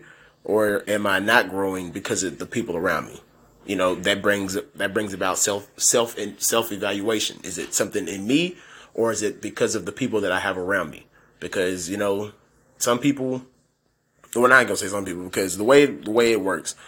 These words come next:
some people are in your life for a reason, some people are in your life for a season,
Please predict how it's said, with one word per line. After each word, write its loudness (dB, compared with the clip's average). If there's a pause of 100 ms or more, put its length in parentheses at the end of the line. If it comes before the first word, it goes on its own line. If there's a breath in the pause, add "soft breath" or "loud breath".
(180 loud breath)
some 2
people 0
are 2
in 0
your 2
life 2
for -2
a -2
reason, 4
some -4
people -6
are -6
in -6
your -4
life -4
for -8
a -4
season, 0